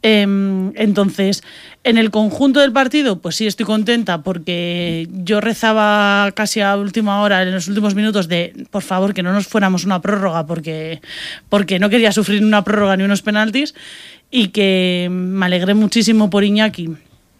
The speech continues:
porque fuera el que, el que nos diese la victoria, porque es un jugador que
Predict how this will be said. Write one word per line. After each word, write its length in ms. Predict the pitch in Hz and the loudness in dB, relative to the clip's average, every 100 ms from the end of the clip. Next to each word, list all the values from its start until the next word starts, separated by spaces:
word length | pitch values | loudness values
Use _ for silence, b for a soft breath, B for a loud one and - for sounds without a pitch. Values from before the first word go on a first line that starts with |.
| _ _ - - | _ _ -20 -4
porque 280 | 226 190 180 | -2 0 -2
fuera 260 | - 226 | 0 2
el 100 | 220 | 2
que, 560 | 202 226 214 208 202 202 | 2 0 2 0 -2 -2
el 140 | 220 202 | -6 -2
que 100 | 208 | 0
nos 140 | 196 | 2
diese 180 | 208 214 | 0 2
la 100 | 196 | 0
victoria, 500 | 196 160 226 247 240 B B B B | 0 0 2 2 0 B B B B
porque 680 | 214 208 175 196 190 190 - - | -2 -2 0 -2 0 -2 -6 -2
es 140 | 233 | 0
un 100 | 277 | 2
jugador 440 | 220 247 254 247 214 | 2 2 4 2 0
que 420 | 208 185 180 | -2 -2 -2